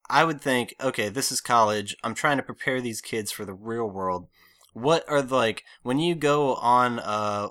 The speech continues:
let's s-, say Indeed or Monster dot com and type in programming job, what are some of the first things that come up?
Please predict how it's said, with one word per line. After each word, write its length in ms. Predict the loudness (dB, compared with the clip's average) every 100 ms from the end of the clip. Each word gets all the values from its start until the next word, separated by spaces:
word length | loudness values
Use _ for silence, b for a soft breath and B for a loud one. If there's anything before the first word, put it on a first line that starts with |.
| -4
let's 380 | -2 -2 -2
s-, 100 | -6 -8
say 400 | -6 -2 -2 -2
Indeed 600 | -2 -4 -2 -2 -2 -2
or 120 | -2
Monster 480 | 0 0 0 -2 -4
dot 220 | -2 -4
com 320 | -2 0 0 -2
and 100 | -6
type 260 | -6 -6
in 220 | -4 -6 -8 B B
programming 600 | -2 0 2 0 -2 -2
job, 300 | -4 -2 -4 -6 B B
what 180 | -2
are 40 | 0
some 180 | 0 -2
of 80 |
the 80 | -2
first 320 | -4 -4 -2
things 200 | -2 -2
that 160 | -2 -4
come 160 | -2 -2
up? 200 | -2